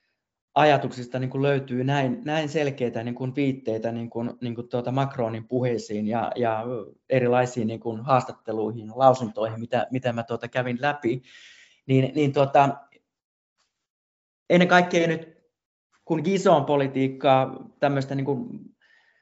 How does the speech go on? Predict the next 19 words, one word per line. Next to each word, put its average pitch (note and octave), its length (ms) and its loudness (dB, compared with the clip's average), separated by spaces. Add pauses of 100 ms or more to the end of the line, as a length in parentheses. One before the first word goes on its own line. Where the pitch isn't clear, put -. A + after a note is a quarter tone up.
(240)
filosofiaa D3 580 2
niin C3+ 120 -2
kun C#3 240 -4
ajatellaan, B2+ 800 0
niin, B2+ 260 -6
niin C3 180 -2
hänellä D3 380 0
oli, C3+ 460 -2
oli C#3+ 180 -2
niin C#3 120 -4
kun C#3+ 80 -2
hirveän C#3 360 0
tärkeää C3 520 0
tällainen B2+ 360 -4
niin B2 120 -6
kun, B2+ 360 -6 (640)
niin C3 120 -6
kun, C3+ 280 0
ö, C3 300 0